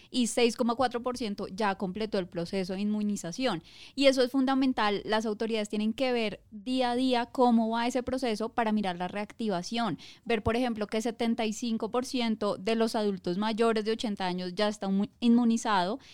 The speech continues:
y que eso ya ha empezado a bajar las muertes de esta población. Por ejemplo, en marzo, eh, las muertes de esta población eran veinticinco por ciento del total de los fallecidos, es decir,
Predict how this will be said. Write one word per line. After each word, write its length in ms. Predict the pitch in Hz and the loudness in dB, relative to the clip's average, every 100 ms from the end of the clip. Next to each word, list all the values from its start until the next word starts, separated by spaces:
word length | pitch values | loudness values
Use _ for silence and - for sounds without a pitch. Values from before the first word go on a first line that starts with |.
| - - | -20 -10
y 120 | - | -6
que 160 | 208 220 | 0 0
eso 160 | 208 190 | 0 -2
ya 220 | 180 208 | 2 2
ha 20 | |
empezado 460 | 208 202 208 208 220 | 2 -2 -2 0 0
a 20 | |
bajar 240 | 240 202 | -2 -4
las 160 | 185 175 | -4 -2
muertes 380 | 196 196 185 185 | -2 -2 -4 -6
de 60 | |
esta 200 | 208 208 | -6 -6
población. 720 | 220 226 220 196 - 190 - _ _ _ - | -2 0 0 -2 -2 -2 -2 _ _ _ 0
Por 120 | 233 | 2
ejemplo, 340 | 254 240 247 | 4 4 4
en 120 | 240 | 6
marzo, 480 | 262 277 262 277 - - | 6 4 2 -4 -4 -4
eh, 340 | 247 254 233 - | 2 4 4 2
las 240 | 226 202 | 0 2
muertes 400 | 220 269 285 277 | 4 4 2 0
de 80 | 285 | -4
esta 140 | 285 | -4
población 640 | 269 277 277 277 240 262 277 | -2 0 0 -2 -2 -2 -2
eran 260 | 220 196 202 | -2 -2 0
veinticinco 720 | 233 240 233 - 226 220 226 | 2 0 -2 -4 -2 -2 -2
por 140 | 240 | -2
ciento 320 | 247 214 208 | 0 -2 -2
del 200 | 196 226 | -2 -2
total 360 | 214 202 202 185 | -2 -2 -2 -2
de 60 | 190 | -4
los 180 | 196 | -6
fallecidos, 580 | 233 226 190 254 233 185 | -6 -4 -4 -2 -2 -2
es 140 | 180 170 | -6 -10
decir, 280 | 180 202 | -8 -8